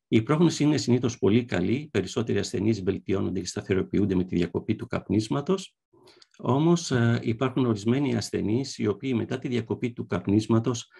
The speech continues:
δεν επανέρχονται πλήρως. Σε περίπτωση που υπάρχει σημαντική νόσος και επίμονη παρά τη διακοπή του καπνίσματος, μπορούμε να δοκιμάσουμε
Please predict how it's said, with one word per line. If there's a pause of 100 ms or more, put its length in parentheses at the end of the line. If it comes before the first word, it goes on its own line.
(100)
δεν
επανέρχονται
πλήρως. (1000)
Σε
περίπτωση
που
υπάρχει
σημαντική
νόσος
και
επίμονη
παρά
τη
διακοπή
του
καπνίσματος,
μπορούμε
να
δοκιμάσουμε